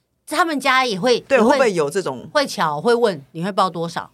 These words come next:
Speaker 2: 哦，
Speaker 1: 他们会先会问。
Speaker 2: 那如果哥哥今年手头紧，哥哥只包三千六，所以弟弟就只要包两千八吗？
Speaker 1: 没有，一开始他们可能真的有巧，但是每个人的工作真的是不一样。
Speaker 2: 嗯。
Speaker 1: 那可能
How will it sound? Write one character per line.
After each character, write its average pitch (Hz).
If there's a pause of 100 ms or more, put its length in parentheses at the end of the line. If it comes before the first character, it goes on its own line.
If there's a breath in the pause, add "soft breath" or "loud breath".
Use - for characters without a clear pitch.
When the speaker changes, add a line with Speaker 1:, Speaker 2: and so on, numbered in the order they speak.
(160)
Speaker 2:
哦， 180
Speaker 1:
他 226
们 220
会 220
先 262
会 370
问。 302
Speaker 2:
那 294
如 220
果 277
哥 -
哥 269
今 262
年 190
手 143
头 131
紧， 135
哥 185
哥 180
只 165
包 147
三 147
千 143
六， 143
所 208
以 185
弟 185
弟 156
就 170
只 165
要 127
包 143 (460)
两 127
千 147
八 135
吗？ -
Speaker 1:
没 269
有， 185
一 302
开 330
始 -
他 262
们 247
可 202
能 160
真 196
的 190
有 156
巧， -
但 311
是 311
每 226
个 185
人 175
的 185
工 202
作 202
真 185
的 170
是 165
不 170
一 135
样。 151
Speaker 2:
嗯。 135 (220 loud breath)
Speaker 1:
那 262 (200)
可 254
能 254